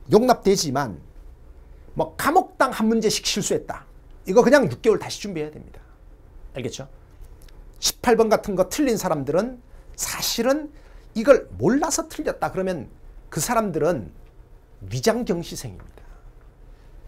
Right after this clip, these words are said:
경찰 준비생을 빙자해서 지금 노량진에 배회하면서, 어? 뭐 여자애들을 꼬시고, 어? 그다음에 맨날 술 처먹으러 다니고, 이 위장경시생입니다.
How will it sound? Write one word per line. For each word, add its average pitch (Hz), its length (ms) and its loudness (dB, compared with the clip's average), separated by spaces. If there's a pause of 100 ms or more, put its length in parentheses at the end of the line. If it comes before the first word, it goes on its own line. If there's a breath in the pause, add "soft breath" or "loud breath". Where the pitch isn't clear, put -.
(220)
경찰 269 480 0
준비생을 247 600 -2
빙자해서 240 560 2
지금 180 240 -4
노량진에 165 560 -2
배회하면서, 135 1200 -2 (480)
어? 185 240 -8 (560 loud breath)
뭐 101 160 -6
여자애들을 147 540 4
꼬시고, - 500 -6 (960)
어? 160 160 -10 (220)
그다음에 175 240 0
맨날 151 320 -2
술 - 220 -10
처먹으러 190 300 -6
다니고, 143 360 -10 (1300)
이 175 200 -6
위장경시생입니다. - 1800 -8